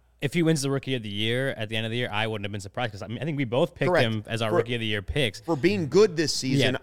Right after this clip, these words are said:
Speaker 2: I'm not, I wouldn't be
Speaker 1: N-,
Speaker 2: surprised. For
Speaker 1: a hundred percent not
Speaker 2: being
Speaker 1: surprised.
Speaker 2: this good this
Speaker 1: Right
Speaker 2: early,
Speaker 1: away. For winning
Speaker 2: I'm
Speaker 1: the
Speaker 2: really
Speaker 1: N L Rookie of the
Speaker 2: surprised.
Speaker 1: Month in April, that's definitely a surprise to me. I think at least an eight is, is what I, 'cause just, you, not only did we think that, you know, Jed was saying that whenever he talked about he's gonna have,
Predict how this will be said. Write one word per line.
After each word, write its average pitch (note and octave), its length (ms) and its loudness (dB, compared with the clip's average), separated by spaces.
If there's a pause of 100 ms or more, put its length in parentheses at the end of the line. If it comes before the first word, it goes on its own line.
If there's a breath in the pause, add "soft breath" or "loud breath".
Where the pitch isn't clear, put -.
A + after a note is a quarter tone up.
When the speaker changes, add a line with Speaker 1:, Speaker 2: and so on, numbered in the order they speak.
Speaker 2:
I'm B2 160 2
not, B2+ 160 0
I B2 80 4
wouldn't C3 280 0
be C3 60 0
Speaker 1:
N-, B2 60 -2
Speaker 2:
surprised. B2+ 420 4
For - 0 -
Speaker 1:
a - 20 4
hundred C3 160 0
percent C3+ 280 2
not E3+ 80 2
Speaker 2:
being D#3 80 0
Speaker 1:
surprised. A#2 260 -2
Speaker 2:
this E3+ 120 2
good D3+ 380 0
this C#3 240 2
Speaker 1:
Right G#2 160 0
Speaker 2:
early, G#2+ 140 2 (100)
Speaker 1:
away. F#2 140 -2 (420 soft breath)
For F3 100 4
winning A3 200 6
Speaker 2:
I'm A#2+ 80 6
Speaker 1:
the A#2+ 60 6
Speaker 2:
really B2+ 120 6
Speaker 1:
N D3+ 80 6
L D#3 100 8
Rookie C#3+ 280 4
of B2+ 100 0
the C3 60 2
Speaker 2:
surprised. B2 60 0
Speaker 1:
Month A2+ 400 -2
in A2+ 80 -4
April, F#2+ 560 -8 (100)
that's G#2 340 -2 (160)
definitely G#2 280 -6
a G2+ 60 -8
surprise F#2+ 380 -8
to - 60 -12
me. G2+ 60 -4
I G#2+ 40 -4
think B2 180 0
at G#2+ 60 -6
least G#2 220 -8
an G2+ 100 -14
eight F#2+ 240 -10 (180)
is, G2+ 220 -14
is F#2+ 340 -14
what G2+ 100 -12
I, F#2+ 140 -6
'cause A#2 160 -10
just, C#3+ 180 -2 (400 soft breath)
you, A#2 140 -8 (280)
not C3 240 0
only C#3 200 0
did A2 180 -6
we B2+ 180 0
think B2+ 280 -6
that, A#2 240 0
you G#2+ 60 -8
know, G2 140 -6
Jed A2 320 -2
was A2 160 -4
saying G#2+ 340 -6
that G#2+ 340 -2
whenever G#2 280 -8
he G#2 40 -8
talked G2+ 280 -4
about G2 240 -6 (260 soft breath)
he's A2+ 100 -6
gonna G#2 160 0
have, G2+ 320 -2